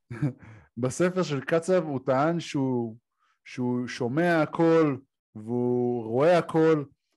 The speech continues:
ואתה יודע, יש לו חושים מאוד חזקים, בייחוד חוש המישוש. ו-, אוקיי, אמ,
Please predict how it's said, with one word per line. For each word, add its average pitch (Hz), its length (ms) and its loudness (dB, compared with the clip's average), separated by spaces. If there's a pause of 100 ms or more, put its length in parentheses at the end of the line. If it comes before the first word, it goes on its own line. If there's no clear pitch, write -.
(160)
ואתה 120 880 -4
יודע, 127 160 -4
יש 127 200 -8
לו 135 180 -2
חושים 117 500 -10
מאוד 147 200 -4
חזקים, 160 640 -6 (240)
בייחוד 123 520 -6
חוש 151 260 -4
המישוש. - 680 -10 (3500)
ו-, 123 840 -4
אוקיי, 135 320 -4
אמ, 123 500 -4